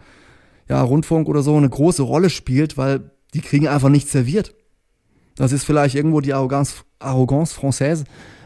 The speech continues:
äh, dass die eigene Sprache, äh, und Musik vielleicht die geilste ist, aber auch die hören ja, äh, englische Sachen hoch und runter. Und bei uns sehen wir das schon, auch französische Artists im Radio laufen, in Frankreich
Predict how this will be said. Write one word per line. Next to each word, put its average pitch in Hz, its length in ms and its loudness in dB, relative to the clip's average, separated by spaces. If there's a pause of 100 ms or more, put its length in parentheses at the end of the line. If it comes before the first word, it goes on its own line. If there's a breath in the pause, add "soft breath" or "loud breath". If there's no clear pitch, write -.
äh, 135 340 2
dass 135 220 0
die 135 100 -2
eigene 135 420 0
Sprache, 139 600 -4
äh, 135 100 0
und 139 180 -4
Musik 131 240 -4
vielleicht 135 180 -4
die 127 40 -10
geilste 135 340 -2
ist, 151 160 -4
aber 131 220 -2 (340 loud breath)
auch 113 140 -6
die 139 140 2
hören 151 180 4
ja, 127 160 2
äh, - 360 -12
englische 135 360 -4
Sachen 127 300 0
hoch 131 120 4
und 131 100 2
runter. 135 320 0
Und 123 160 -6 (440 loud breath)
bei 139 80 2
uns 151 180 4
sehen 165 160 4
wir 151 80 2
das 139 160 0
schon, 156 340 0
auch 135 160 -2
französische 143 520 -2
Artists 143 400 -6
im 131 100 2
Radio 139 240 -2
laufen, 147 460 0
in 131 180 0
Frankreich 143 600 -4